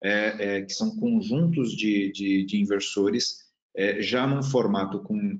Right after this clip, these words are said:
transformador e com todas as proteções pra atender instalações, é, de médio e grande porte, né, as usinas solares, as usinas centrais, os microinversores,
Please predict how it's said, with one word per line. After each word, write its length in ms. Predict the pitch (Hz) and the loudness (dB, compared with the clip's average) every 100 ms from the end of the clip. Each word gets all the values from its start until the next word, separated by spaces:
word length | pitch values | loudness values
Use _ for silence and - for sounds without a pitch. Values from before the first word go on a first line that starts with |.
| - - | -8 -2
transformador 880 | 113 113 104 95 92 117 131 127 | 0 2 0 0 2 4 6 6
e 60 | 117 | 2
com 120 | 110 | -2
todas 320 | 107 117 113 | -2 0 0
as 120 | 104 - | -2 -6
proteções 560 | 101 101 98 - 101 | -8 -6 -6 -6 -6
pra 160 | - 123 | -2 -2
atender 340 | - 113 104 | 2 2 4
instalações, 800 | 110 107 98 95 - 98 95 - | 2 2 -4 -6 -6 -4 -4 -2
é, 140 | 98 95 | -2 -2
de 120 | 95 | 0
médio 320 | 98 101 98 | 0 2 0
e 40 | |
grande 260 | 95 95 - - | -4 -8 -10 -6
porte, 440 | 90 113 - 180 - - | -2 -2 -2 -8 -10 -8
né, 260 | 95 107 | -2 0
as 160 | 95 92 | 0 -2
usinas 320 | 92 98 92 | -4 -4 -6
solares, 640 | - 90 98 120 156 - - - - | -6 -2 0 0 -2 -6 -16 -20 -6
as 140 | 104 | 0
usinas 420 | 113 113 143 135 - | 2 2 2 0 0
centrais, 580 | 104 104 113 131 135 | 0 0 2 2 2
os 100 | 135 | -2
microinversores, 1300 | 101 117 175 - 151 120 113 - - 120 135 - | 0 2 2 2 0 2 0 0 0 2 2 -2